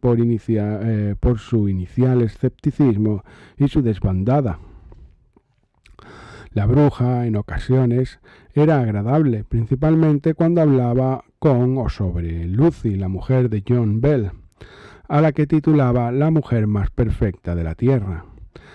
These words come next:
Le comenzó a indicar zonas de vallas en el bosque alrededor.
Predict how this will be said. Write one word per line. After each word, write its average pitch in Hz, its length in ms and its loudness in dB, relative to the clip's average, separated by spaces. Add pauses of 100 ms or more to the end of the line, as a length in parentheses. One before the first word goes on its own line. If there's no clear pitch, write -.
(160)
Le 120 140 0
comenzó 113 460 2
a 123 60 4
indicar 120 520 0
zonas 139 640 0
de 95 120 -2
vallas 104 420 -2
en 123 80 4
el 127 100 4
bosque 135 420 0
alrededor. 131 600 -2